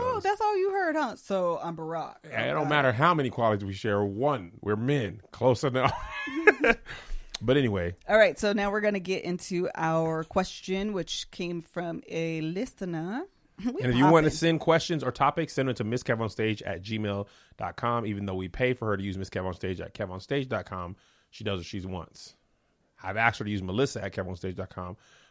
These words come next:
Speaker 1: But, I mean, you try getting a black woman to do what you want her to do. What
Speaker 2: How
Speaker 1: she
Speaker 2: about
Speaker 1: gonna
Speaker 2: you
Speaker 1: do?
Speaker 2: set it up,
Speaker 1: What
Speaker 2: then?
Speaker 1: she, I don't know how to set it up. You be setting them up.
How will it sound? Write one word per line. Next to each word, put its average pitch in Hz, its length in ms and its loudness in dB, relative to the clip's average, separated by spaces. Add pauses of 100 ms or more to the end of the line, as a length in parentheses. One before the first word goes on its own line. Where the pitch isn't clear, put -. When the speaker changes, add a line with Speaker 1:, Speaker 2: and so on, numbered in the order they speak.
Speaker 1:
But, 107 140 0
I - 20 2
mean, 101 220 -2
you 135 160 2
try 101 260 2
getting 92 180 0
a 90 40 -2
black 90 220 0
woman 87 160 -2
to 87 80 -4
do 87 100 -4
what 85 240 -6
you 101 140 -2
want 95 180 -2
her 87 60 -6
to 87 60 -10
do. 90 200 -4
What 87 80 -4
Speaker 2:
How 392 60 0
Speaker 1:
she 403 80 4
Speaker 2:
about - 40 2
Speaker 1:
gonna - 80 0
Speaker 2:
you 285 60 0
Speaker 1:
do? 190 80 -2
Speaker 2:
set 226 160 -2
it 202 120 -6
up, 175 260 -6
Speaker 1:
What - 140 -4
Speaker 2:
then? 147 80 -8
Speaker 1:
she, 107 200 -4 (100)
I 135 160 0
don't 185 160 0
know 214 120 0
how 190 100 4
to 160 60 0
set 139 200 0
it 113 80 4
up. 110 60 2
You 147 80 4
be 175 100 0
setting 147 280 2
them 131 120 -4
up. 185 300 -2